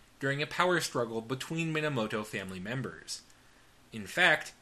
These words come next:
his father was actually executed by Yoritomo's elder brother. Young Yoshinaka was smuggled to safety by loyal servants and grew up in the Kiso Valley, in what is now Nagano Prefecture.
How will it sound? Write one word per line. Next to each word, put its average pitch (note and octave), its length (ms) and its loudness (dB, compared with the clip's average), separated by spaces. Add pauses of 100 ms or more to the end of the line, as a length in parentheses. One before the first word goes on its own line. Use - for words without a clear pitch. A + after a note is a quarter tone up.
his F#2+ 240 -4
father F3+ 400 2
was D3+ 160 2
actually C#3+ 460 -2
executed A2+ 720 -2
by C3 160 0
Yoritomo's A2+ 880 -2
elder G2 300 -12
brother. B2 460 -2 (1400)
Young C#3 240 -2
Yoshinaka D3 800 0
was D#3 180 4
smuggled F3+ 520 2
to E3+ 100 0
safety A2 400 -2
by A2+ 160 -2
loyal F#2+ 320 -4
servants D#3 520 0
and C#3 220 -4
grew C#3 220 2
up C#3+ 220 -2
in D3 140 -6
the D3+ 60 -4
Kiso G#2+ 480 -4
Valley, A2 520 -4 (400)
in C3+ 160 0
what A#2+ 120 2
is A#2+ 140 -2
now F#2 220 -6
Nagano A2 540 -2
Prefecture. - 720 -14